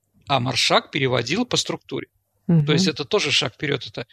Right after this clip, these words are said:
Speaker 1: ну,
Speaker 2: Мгм.
Speaker 1: наверное, Маршак один из самых гениальных переводчиков,
Speaker 2: Да.
Speaker 1: конечно. Кстати,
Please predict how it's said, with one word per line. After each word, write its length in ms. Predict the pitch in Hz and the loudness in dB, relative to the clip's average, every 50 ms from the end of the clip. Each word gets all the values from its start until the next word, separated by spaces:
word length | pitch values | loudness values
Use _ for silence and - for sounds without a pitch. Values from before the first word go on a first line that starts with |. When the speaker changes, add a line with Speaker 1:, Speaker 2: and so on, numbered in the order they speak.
| - - | -4 2
Speaker 1:
ну, 80 | 190 185 175 | 2 4 6
Speaker 2:
Мгм. 140 | 156 - | 6 6
Speaker 1:
наверное, 360 | - 139 131 135 135 131 131 127 | 6 6 6 4 2 0 -2 -4
Маршак 420 | 127 131 - - - 156 139 - | -4 -2 0 0 0 -2 -2 -2
один 180 | 147 135 135 135 | -2 -2 -2 -2
из 80 | 127 - | -2 -2
самых 200 | 151 131 135 123 | -2 0 -2 -2
гениальных 420 | 123 127 135 175 220 240 202 - _ | -2 0 2 2 2 0 -2 -6 _
переводчиков, 560 | 160 143 135 135 131 - - - - - - | -8 -6 -4 -6 -4 -6 -8 -8 -8 -6 -4
Speaker 2:
Да. 60 | 196 175 170 | -2 0 2
Speaker 1:
конечно. 300 | 185 185 175 170 175 - - _ _ - - - - - - - - - - - - _ _ _ _ | 2 2 2 0 -2 -6 -8 _ _ -14 -10 -8 -6 -6 -6 -6 -6 -8 -12 -18 -20 _ _ _ _
Кстати, 540 | - - - 170 151 143 - - 143 - | -8 -2 0 2 2 2 2 0 0 -2